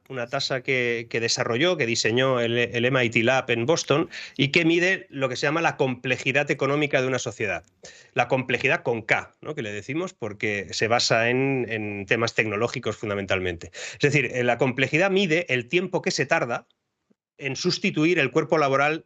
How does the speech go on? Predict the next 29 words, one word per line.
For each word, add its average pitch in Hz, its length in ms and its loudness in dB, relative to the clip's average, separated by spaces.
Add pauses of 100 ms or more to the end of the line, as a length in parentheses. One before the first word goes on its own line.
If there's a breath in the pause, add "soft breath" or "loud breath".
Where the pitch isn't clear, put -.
de 123 280 -6
un 135 360 -2
entorno 123 420 2
determinado. 104 600 -2
Por 113 100 -4
ejemplo, 123 320 2
en 113 80 2
Alemania 160 560 2 (320 loud breath)
la 113 160 0
tasa 135 240 2
de 123 100 2
complejidad 127 520 0
es 127 120 0
muy 143 200 4
alta 185 440 -2
porque 165 440 -6
sustituir 147 560 0
al 117 100 0
cuerpo 131 280 2
laboral 131 440 2 (380 soft breath)
medio 151 560 0
es 131 100 -6
muy 139 140 -2
complicado. 120 520 -6
La 110 120 -14
gente 131 260 -2
precisa 120 360 -2
mucha 127 260 0
formación 165 720 2